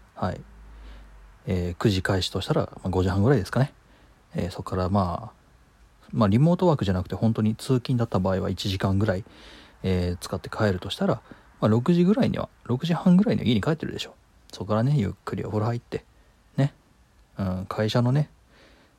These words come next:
えー、出した課題、ね。やんなくていいです。<laughs> そういうところでな。やんなくていいとまでは言いませんが、あの、ほどほどでいいです。うん。体が一番。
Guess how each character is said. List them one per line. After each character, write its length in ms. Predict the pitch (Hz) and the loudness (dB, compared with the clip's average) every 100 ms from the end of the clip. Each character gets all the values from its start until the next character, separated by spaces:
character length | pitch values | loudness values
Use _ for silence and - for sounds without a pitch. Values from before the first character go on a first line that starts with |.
| _ - | _ -6
え 480 | 95 92 95 - - - _ _ _ _ _ _ _ _ _ _ _ - - | -4 -2 -4 -8 -14 -20 _ _ _ _ _ _ _ _ _ _ _ -20 -14
ー、 80 | - | -4
出 60 | 98 | -4
し 60 | |
た 100 | - | -2
課 140 | 92 90 | -4 0
題、 180 | 104 120 - _ _ _ _ _ _ _ _ _ | 0 -2 -10 _ _ _ _ _ _ _ _ _
ね。 200 | 139 135 - _ _ _ _ _ _ | -2 -2 -4 _ _ _ _ _ _
や 80 | - | 0
ん 40 | 143 | 2
な 60 | |
く 60 | - | 2
て 80 | 143 | 2
い 20 | |
い 20 | |
で 80 | 139 | 0
す。 220 | - - _ _ - - 160 123 | -2 -14 _ _ -14 4 6 8
<laughs> 540 | 120 110 117 - - | 6 4 0 -4 -10
そ 140 | - 151 | 0 2
う 20 | |
い 40 | |
う 20 | |
と 120 | 147 123 | 4 4
こ 80 | |
ろ 80 | 120 | 4
で 60 | 90 | 2
な。 140 | - - - - - | -6 -12 -20 -16 -2
や 80 | |
ん 40 | 123 | 0
な 60 | |
く 60 | 160 | 2
て 80 | 143 | 2
い 60 | |
い 60 | 143 | 0
と 100 | 104 | 2
ま 100 | 101 | 0
で 60 | 95 | 2
は 60 | |
言 100 | 92 | 0
い 20 | |
ま 80 | 98 | 0
せ 120 | 95 | 0
ん 60 | 98 | -2
が、 220 | 98 - _ | -2 -6 _
あ 100 | - | -16
の、 60 | - | -14
ほ 180 | - 113 | -4 2
ど 80 | 107 | 4
ほ 120 | 110 | 4
ど 60 | |
で 80 | 113 | 4
い 40 | 139 | 0
い 20 | |
で 100 | 156 | -2
す。 220 | - - _ _ - | -8 -18 _ _ -6
う 100 | 101 | -4
ん。 160 | 110 - _ _ _ - _ _ | -4 -8 _ _ _ -20 _ _
体 240 | - 110 | 0 2
が 80 | 127 | 2
一 120 | 139 | 0
番。 100 | 160 | -4